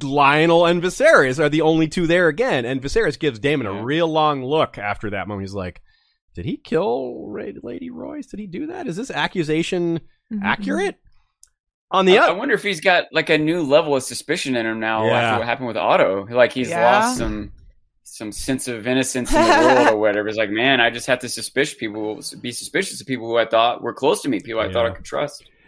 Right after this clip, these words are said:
Speaker 1: That Uncle Gerald, he, something seemed a little off about that guy, didn't it? Didn't it? Like, he seemed like he was a little shady. Like, he didn't seem like the good guy in this scenario. He seemed like maybe he's got his own play for Runestone. Like, even when he met Rhea out front, he's like, "Hello, cousin." You know, she's, she didn't, she didn't give him, like, the warm greeting. Like,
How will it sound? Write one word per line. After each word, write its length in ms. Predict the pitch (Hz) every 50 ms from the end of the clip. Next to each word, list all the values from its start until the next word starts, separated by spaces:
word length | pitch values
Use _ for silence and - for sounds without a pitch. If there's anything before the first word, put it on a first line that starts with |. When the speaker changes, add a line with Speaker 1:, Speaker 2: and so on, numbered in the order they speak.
| _ -
Speaker 1:
That 180 | 190 254 285
Uncle 260 | 262 311 359 359 339
Gerald, 400 | 240 202 240 311 294 185 147 143
he, 120 | 151 262 349
something 280 | - - 370 453 466
seemed 180 | - - 381 302
a 40 | 302
little 120 | 277 247
off 240 | - - 277 370 -
about 200 | - 135 123 117 -
that 160 | 123 113 -
guy, 220 | - 117 113 110
didn't 260 | 110 143 165 156 123 107
it? 180 | 95 92 90 104
Didn't 240 | 165 185 127 92
it? 180 | 85 76 67 -
Like, 180 | - 107 110 -
he 100 | - 185
seemed 320 | 180 - 208 190 185 175
like 220 | 165 165 160 151 -
he 120 | 170 165
was 100 | 160 139
a 40 | 139
little 160 | 151 147 123
shady. 420 | - - 147 156 170 127 90 82 85
Like, 200 | 90 95 101 -
he 100 | 139 131
didn't 180 | 147 131 120 113
seem 180 | - 147 135
like 200 | 131 127 123 -
the 100 | 104 92
good 220 | 87 120 139 127 101
guy 280 | 95 90 85 85 85
in 140 | 87 87 90
this 140 | 87 87 -
scenario. 460 | - 107 98 95 95 92 90 92 92
He 60 | 92 107
seemed 220 | 107 135 131 117
like 200 | 123 117 113 117
maybe 200 | 127 123 110 110
he's 140 | 110 117 101
got 200 | - 127 120 113
his 100 | 110 95 117
own 460 | 120 131 135 131 120 117 110 107 - _ _
play 400 | - 143 127 120 113 110 107 107
for 480 | 101 - - 104 98 95 92 90 87 - _ _ _ _ _ _ _ _ _ -
Runestone. 600 | 113 160 220 208 165 - - - 113 92 92 98
Like, 160 | 117 135 135
even 160 | 190 240 269 262
when 100 | 247 220
he 60 | 196
met 300 | 165 156 175 202 202 -
Rhea 260 | 147 156 160 151 143
out 160 | 143 143 123
front, 260 | - - 170 170 147
he's 140 | 135 131 120
like, 200 | 131 123 127 123 -
"Hello, 240 | 233 185 113 101
cousin." 400 | - - 131 120 123 139 147 151
You 80 | 151 147
know, 160 | 139 135 131
she's, 280 | 123 - 151 135 120 -
she 120 | - 165
didn't, 360 | 196 247 175 156 131 104 95
she 120 | - 160 185
didn't 280 | 254 311 226 156 131
give 220 | 120 143 160 156 139
him, 180 | 151 143 127
like, 220 | 127 123 120 117 -
the 80 | 117
warm 400 | 107 101 104 117 123 123 117 113
greeting. 460 | 104 98 120 143 143 107 95 90 92 95
Like, 320 | 95 95 95 92 -